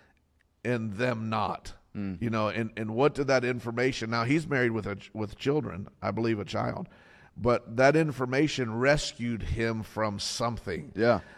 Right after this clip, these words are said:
Speaker 1: They couldn't see it, but God gave it, it, put it in my ability to see it.
Speaker 2: Yeah.
Speaker 1: Uh, there's things in your life in seventeen years
Speaker 2: Oh, yeah.
Speaker 1: that I've had to come to you and say, "That ain't gonna work."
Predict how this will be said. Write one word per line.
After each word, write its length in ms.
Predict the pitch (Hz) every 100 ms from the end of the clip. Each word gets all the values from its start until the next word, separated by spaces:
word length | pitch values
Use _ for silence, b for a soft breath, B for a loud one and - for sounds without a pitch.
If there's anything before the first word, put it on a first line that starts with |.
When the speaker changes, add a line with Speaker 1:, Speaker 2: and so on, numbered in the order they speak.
| B
Speaker 1:
They 240 | 113 165
couldn't 340 | 180 165 107 107
see 260 | - 110
it, 280 | 117 120 -
but 160 | 120 110
God 400 | 123 127 110 101
gave 220 | 127 127
it, 160 | 123 82
it, 300 | 107 - -
put 160 | 127
it 80 | 120
in 60 | 117
my 200 | 127 156
ability 640 | 131 120 117 117 113 104 -
to 140 | 107
see 260 | - 110 90
it. 200 | - 92
Speaker 2:
Yeah. 220 | 90 82 - b b b
Speaker 1:
Uh, 160 | 110
there's 240 | 110 151 185
things 280 | 160 147 143
in 80 |
your 140 | 170 208
life 260 | - 123
in 100 | 110
seventeen 500 | 101 104 92 139 208
years 440 | 196 - 80 - - - b -
Speaker 2:
Oh, 120 | 135
yeah. 80 | 95
Speaker 1:
that 120 | 117
I've 140 | 117 113
had 160 | 123
to 60 | 107
come 260 | 120 117 110
to 60 |
you 80 | 110
and 80 | 104
say, 140 | 110
"That 120 | 113
ain't 100 | 131
gonna 140 | 113 104
work." 320 | 110 104